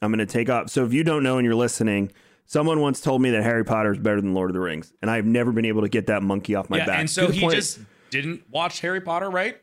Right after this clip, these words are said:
Speaker 1: Well, I watched the first five movies, and I'm like, "This is not better than Lord of the Rings." And everyone keeps going, "It gets better and better." I'm like, "That's, that's not good." <laughs> You can't just keep telling me that. So I stopped. This time, this year, I sat down and I said,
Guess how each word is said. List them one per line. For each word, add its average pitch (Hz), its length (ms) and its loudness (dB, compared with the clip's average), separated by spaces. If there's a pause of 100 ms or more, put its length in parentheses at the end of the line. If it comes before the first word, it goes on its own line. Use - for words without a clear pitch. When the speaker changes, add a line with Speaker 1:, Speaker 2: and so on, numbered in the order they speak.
(340)
Speaker 1:
Well, 156 160 4
I 165 80 2
watched 156 300 2
the 165 80 0
first 156 260 -2
five 131 260 2
movies, 117 460 4
and 117 140 0
I'm 117 120 2
like, 113 180 0
"This 196 160 0
is 214 140 0
not 214 160 2
better 202 180 2
than 196 120 2
Lord 196 160 2
of 190 60 2
the 185 60 2
Rings." 190 300 2
And 143 60 4
everyone 135 220 2 (120)
keeps 147 240 -2
going, 139 180 2
"It 240 80 -4
gets 339 180 0
better 277 300 0
and 277 140 2
better." 285 260 2
I'm 190 100 0
like, 190 160 -2
"That's, 302 380 -2 (160)
that's 320 320 -2
not 320 300 0
good." 339 460 2
<laughs> - 60 -14 (840)
You 190 220 -2
can't 359 260 -2
just 320 160 -4
keep 320 180 -4
telling 302 280 0
me 294 100 2
that. 135 300 0 (200)
So 156 120 0
I 160 80 2
stopped. 131 420 -2 (540)
This 151 320 0
time, 131 480 0
this 143 320 0
year, 135 320 2
I 120 100 2
sat 127 440 -2
down 107 360 -2 (500)
and 110 140 0
I 110 120 2
said, 113 240 0